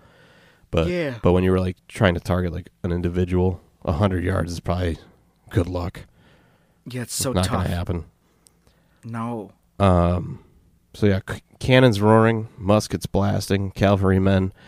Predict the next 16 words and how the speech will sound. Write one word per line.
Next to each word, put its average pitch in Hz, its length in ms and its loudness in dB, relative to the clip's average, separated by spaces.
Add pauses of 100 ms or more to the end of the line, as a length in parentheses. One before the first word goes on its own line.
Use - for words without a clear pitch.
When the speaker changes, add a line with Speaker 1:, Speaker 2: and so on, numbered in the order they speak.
(300)
Speaker 1:
moving 104 280 4
about 95 260 4
the 92 120 0
edges 95 280 0
of 90 120 -8
battle, 92 500 -2
looking 92 280 2
for 95 260 2
opportunities, 92 560 -2 (380)
opportunities, 95 1040 -2 (120)
oponies, 87 640 -6 (440)
<laughs> - 1080 -12
opportunities 117 1000 6
to 107 140 2
ride 104 300 4
into 95 400 0